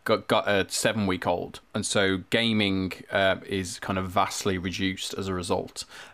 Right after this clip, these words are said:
Um, but what I have found is that I'll play some games quite late at night when I'm up with her,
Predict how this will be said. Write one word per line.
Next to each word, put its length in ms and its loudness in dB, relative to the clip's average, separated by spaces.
Um, 320 0
but 120 2
what 200 6
I 120 4
have 140 0
found 180 2
is 100 -2
that 80 2
I'll 100 4
play 200 2
some 160 -2
games 300 0
quite 260 0
late 320 0
at 80 -4
night 360 2
when 240 4
I'm 280 0
up 160 -4
with 120 -2
her, 340 4